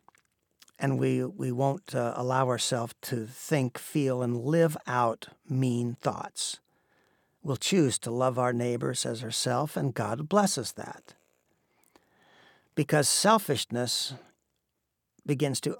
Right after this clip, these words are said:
undo the immune system. Now, the good news is that God heals even the guilty. Uh, the Bible says in Psalms one oh seven,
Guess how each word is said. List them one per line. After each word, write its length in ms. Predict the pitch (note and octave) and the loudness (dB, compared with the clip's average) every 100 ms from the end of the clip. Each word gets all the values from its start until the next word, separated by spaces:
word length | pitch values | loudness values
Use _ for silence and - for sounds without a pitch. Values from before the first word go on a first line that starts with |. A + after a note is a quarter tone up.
| D3+ | 4
undo 420 | F3 C3 C3 B2 | 4 4 2 0
the 220 | B2 - | -2 -2
immune 360 | C3+ B2 A#2 A#2+ | -2 0 0 -2
system. 560 | - A2 - - - - _ _ _ _ _ _ _ _ _ _ - _ - - - | -4 -4 -6 -8 -12 -16 _ _ _ _ _ _ _ _ _ _ -20 _ -20 -14 2
Now, 120 | F#3 | 4
the 100 | D#3 | 4
good 260 | C#3 G#3+ F3 | 4 6 8
news 280 | D#3 C3+ | 8 6
is 200 | C#3+ C3+ | 4 2
that 180 | - B2 | 0 0
God 280 | B2+ F3 D3+ | 4 4 4
heals 380 | B2 C#3 C#3+ - | 2 2 2 -2
even 320 | - B2+ C#3+ C3 | -4 -2 -2 -2
the 80 | |
guilty. 580 | D3+ F3+ A3+ - - - - _ _ _ _ _ _ _ _ _ _ _ _ _ _ _ _ _ _ _ | -2 0 -2 -4 -8 -10 -20 _ _ _ _ _ _ _ _ _ _ _ _ _ _ _ _ _ _ _
Uh, 340 | - A#2+ - - - - _ _ _ _ | -4 -4 -4 -8 -14 -20 _ _ _ _
the 200 | A3+ C#3 | -10 0
Bible 280 | D#3 D3 C#3 | 4 4 2
says 360 | - C#3+ B2 | 2 2 2
in 240 | B2+ B2 A#2+ | 0 -2 -2
Psalms 540 | - D3 C#3+ C3+ - | 0 4 6 4 0
one 260 | - C3+ C3 | 0 0 0
oh 80 | A#2 | 0
seven, 540 | - C#3 B2 A#2+ A#2 | 2 2 2 -2 -4